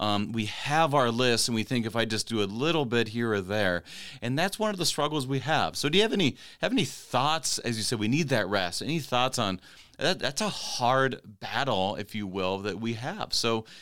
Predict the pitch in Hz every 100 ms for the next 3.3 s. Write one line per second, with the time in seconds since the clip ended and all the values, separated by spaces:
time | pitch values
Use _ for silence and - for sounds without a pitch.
0 | - 156 180 143 131 131 113 95 95 -
1 | 104 104 98 98 95 95 82 87 87 90
2 | 85 82 82 71 85 82 82 - - 87
3 | - 85